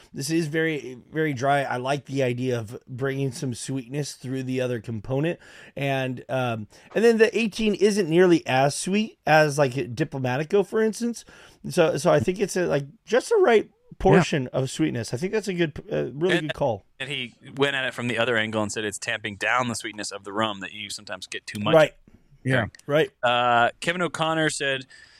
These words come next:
Speaker 3: "Pairing with a walnut old fashioned, it's bourbon,
Speaker 2: Mm.
Speaker 3: walnut liqueur, orange bitters, uh, a lot of earthiness and toasted notes of black coffee, leather, and malted walnut pie."
Speaker 2: Mm, a walnut. That's, I
Speaker 3: That's
Speaker 2: like.
Speaker 3: cool.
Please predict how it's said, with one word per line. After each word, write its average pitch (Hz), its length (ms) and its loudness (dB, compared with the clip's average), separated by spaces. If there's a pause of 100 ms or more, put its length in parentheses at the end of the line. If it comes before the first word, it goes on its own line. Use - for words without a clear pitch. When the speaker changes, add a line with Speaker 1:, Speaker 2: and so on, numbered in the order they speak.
(160)
Speaker 3:
"Pairing 151 240 2
with 135 140 -2
a 120 80 0
walnut 143 560 2
old 113 240 0
fashioned, 120 640 -4
it's 113 120 -8
bourbon, 120 440 2
Speaker 2:
Mm. 131 40 -4
Speaker 3:
walnut 110 340 0
liqueur, 120 540 -2
orange 113 440 -4
bitters, 104 420 -2 (100)
uh, 104 360 2
a 95 40 -16
lot 143 160 0
of - 120 -8
earthiness 165 720 -2
and 104 200 -20
toasted - 440 -10
notes 95 320 -6
of - 180 -20
black 107 280 -4
coffee, - 480 -4
leather, 120 340 -2
and 95 140 -14
malted 92 380 -10 (180)
walnut 107 460 -8
pie." - 560 -10 (300)
Speaker 2:
Mm, 170 400 2
a 113 80 -2
walnut. 131 640 2
That's, - 480 -6
I 127 140 -4
Speaker 3:
That's 143 140 2
Speaker 2:
like. 220 80 0
Speaker 3:
cool. 165 240 -2